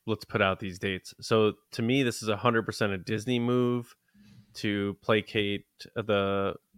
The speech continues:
you know, concerns or whatever of share, of stockholders for, like,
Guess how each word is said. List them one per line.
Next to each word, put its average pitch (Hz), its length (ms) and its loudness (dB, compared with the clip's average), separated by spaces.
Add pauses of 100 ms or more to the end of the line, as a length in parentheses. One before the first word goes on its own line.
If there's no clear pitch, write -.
(260)
you 107 80 -6
know, 92 180 -4
concerns 107 840 0
or 95 120 0
whatever 101 360 2
of 92 120 -4
share, 110 280 4
of 101 320 -4
stockholders 101 800 0
for, 98 180 0
like, 95 200 -2